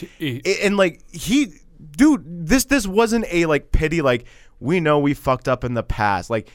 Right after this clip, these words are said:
Speaker 2: no, if they were gonna do that to him, they would have given it to him for Aviator. I'm sorry, man. I love it when Scorsese and when, uh, DiCaprio team up. Fucking love The Departed. Super excited about they're working on a new movie together about, uh,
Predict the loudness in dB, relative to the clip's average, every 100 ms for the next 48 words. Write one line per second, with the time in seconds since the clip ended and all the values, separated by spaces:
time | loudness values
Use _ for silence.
0 | -20 _ -2 0 0 -4 0 0 0 -2
1 | -2 -2 -2 -4 0 0 0 0 -2 -2
2 | -2 -2 0 -4 -4 -4 -4 -4 -6 -8
3 | -6 -8 -8 -6 -6 -6 -8 -10 -8 -2
4 | -2 0 0 0 0 -4 -2 -2 0 0
5 | 0 0 -4 -8 -18 -2 -2 -2 -4 -4
6 | -4 -2 -2 -2 -4 -6 -6 -12 -20 -10
7 | -8 -4 -2 -2 0 0 0 -2 -2 -2
8 | 0 -2 -2 -4 -4 -2 -2 -2 -6 -16
9 | -12 -6 -4 -4 -6 -8 -4 -2 -2 -4
10 | -8 -20 -20 _ -10 -6 -4 -4 -4 -4
11 | -4 -4 -8 -4 -2 -2 -4 -6 -4 -2
12 | -2 -2 -2 -2 -4 -8 -6 -4 -4 -4
13 | -4 -4 -4 -6 -6 -4 -4 -2 -4 -2
14 | -2 -2 -4 -4 -4 -6